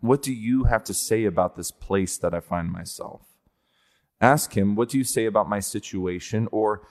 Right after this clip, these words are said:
ask him about your past or your present. Know that there is always going to be love in the look in, on his face,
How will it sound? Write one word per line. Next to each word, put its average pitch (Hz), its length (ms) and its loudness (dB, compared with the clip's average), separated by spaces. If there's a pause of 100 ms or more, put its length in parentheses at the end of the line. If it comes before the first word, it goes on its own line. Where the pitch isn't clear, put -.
(260)
ask 131 340 2
him 98 380 0
about 98 220 2
your 98 100 2
past - 680 -6
or 101 60 -2
your 92 140 0
present. - 680 -6 (1080)
Know 143 180 10
that 156 200 0
there 123 180 0
is 110 140 -4
always 113 360 0
going 107 220 -2
to 101 100 -12
be 98 140 -2
love 95 580 0
in 95 240 0
the 92 80 -6
look 95 460 -4
in, 92 260 0
on 92 220 2
his 90 200 -6
face, - 680 -8